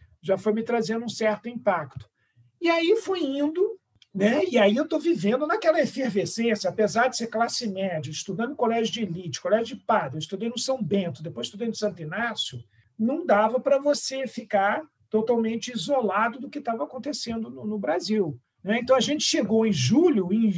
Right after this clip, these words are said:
em agosto, o Jânio Quadros renunciou. Eu não entendi nada, mas foi impactante, né? Uma renúncia de um presidente da República, né?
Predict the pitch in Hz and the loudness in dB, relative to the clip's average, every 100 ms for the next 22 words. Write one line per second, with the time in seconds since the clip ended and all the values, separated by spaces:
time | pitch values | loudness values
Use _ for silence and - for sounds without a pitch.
0 | 208 226 254 170 208 320 320 294 285 294 | 0 0 0 0 0 -2 -2 -4 -2 -4
1 | - 240 240 - 285 320 330 - 262 156 | 0 0 0 -2 -4 -4 -4 2 2 2
2 | 120 - 220 339 330 285 370 202 247 185 | -2 -8 -8 -6 -6 -2 -2 -2 -2 -4
3 | 127 - _ - 175 - 202 240 - 311 | -6 -12 _ -12 -10 -6 -6 -4 -2 -4
4 | - _ 196 220 349 - 170 131 - _ | -4 _ 4 4 2 -4 -6 -8 -12 _
5 | - - 190 269 277 208 202 214 196 214 | -18 -4 0 0 -2 -2 0 2 2 0
6 | 311 330 269 277 247 214 156 220 359 311 | -2 -6 -8 -12 -8 -8 -6 -6 -4 -4
7 | 160 208 254 160 143 143 143 196 311 | -4 -2 0 -2 -6 -10 -4 -4 -4